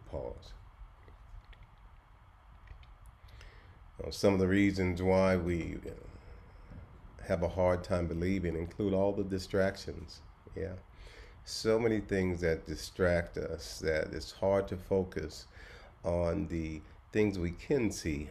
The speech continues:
yet alone the things we can't see. And in a world where we're in this, uh,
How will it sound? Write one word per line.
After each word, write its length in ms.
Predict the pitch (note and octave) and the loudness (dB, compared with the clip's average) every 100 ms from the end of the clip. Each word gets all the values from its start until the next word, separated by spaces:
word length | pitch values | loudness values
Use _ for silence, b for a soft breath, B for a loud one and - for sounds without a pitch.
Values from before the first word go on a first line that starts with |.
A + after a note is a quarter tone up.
| - | -12
yet 220 | C#2+ D#2+ E2+ | -4 0 2
alone 440 | E2+ F2 F2 E2+ | 2 2 2 0
the 60 | D#2 | -4
things 340 | - E2+ E2+ | -4 -2 -2
we 80 | E2 | -8
can't 360 | - G#2 F#2 - | 0 2 2 -2
see. 300 | - D2+ D#2 - - B B B B B - | -8 -8 -8 -16 -20 B B B B B 2
And 120 | A2 | 4
in 80 | A2+ | 6
a 80 | G#2 | 6
world 520 | G#2 G#2 G#2 G2 E2+ | 8 8 6 4 0
where 360 | F2 E2+ E2 - - - - - - - - | 0 2 -2 -6 -18 -20 -20 -20 -20 -16 -8
we're 320 | F#2+ F#2+ F#2+ F2+ | 0 4 6 4
in 340 | F#2 F2+ F2 | 2 0 0
this, 480 | E2+ E2+ - - - E2 | 0 0 -2 -8 -10 -12
uh, 200 | D2+ | -12